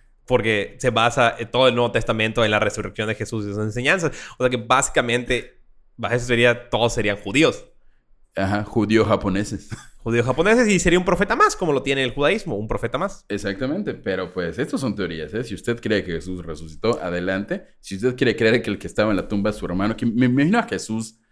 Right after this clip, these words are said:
Speaker 2: este, yendo a escondidas porque los guardias no pueden verlo. Así, "Eh, buenas, vengo, soy una viejita, vengo a ver a mi nieto Izukiri". <laughs> Eh, "Ay, sí, pásale, ancianita", y ahí ya en la tumba con, ¿con qué le cortas la oreja? Bueno, espada, sí, cierto.
Speaker 1: Sí,
Speaker 2: Había
Speaker 1: era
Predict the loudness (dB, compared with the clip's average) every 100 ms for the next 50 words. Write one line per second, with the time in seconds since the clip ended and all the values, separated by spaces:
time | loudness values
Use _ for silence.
0 | _ _ _ _ -4 -4 -4 -8 -8 -6
1 | -8 -10 -14 -20 -20 -20 -14 4 6 6
2 | 4 2 0 4 2 2 -2 -2 2 2
3 | 2 0 0 2 2 0 -2 -4 -10 -14
4 | -20 -20 -20 -14 -8 -2 0 4 4 4
5 | 2 -2 -2 0 2 2 0 0 -2 4
6 | 6 6 4 4 6 4 2 0 0 2
7 | 2 0 -2 -4 -4 -12 -10 -6 -6 -6
8 | -10 -14 -12 -14 -16 -18 -20 -18 -12 -6
9 | -6 -4 -4 -4 -2 -2 -2 -2 -2 -2
10 | 0 0 2 0 0 0 -2 -2 -4 -2
11 | -2 -4 -10 -12 -20 -20 -2 -2 0 2
12 | 2 4 6 6 4 2 2 2 2 0
13 | -2 -2 0 -2 0 0 0 -6 -6 -8
14 | -12 -12 -6 -4